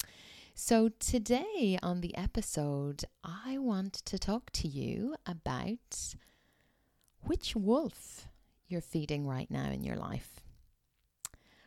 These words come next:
Which wolf are you giving your most energy to every day? And what do I mean by this? So please let me explain. <laughs> There's always a fight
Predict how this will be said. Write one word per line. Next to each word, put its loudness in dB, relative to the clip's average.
Which -4
wolf 8
are 6
you 4
giving 4
your 4
most 2
energy 4
to 2
every -2
day? -2
And 6
what 6
do 6
I 6
mean 4
by 0
this? -4
So -2
please 4
let 2
me 6
explain. 2
<laughs> -16
There's 10
always 4
a 6
fight 0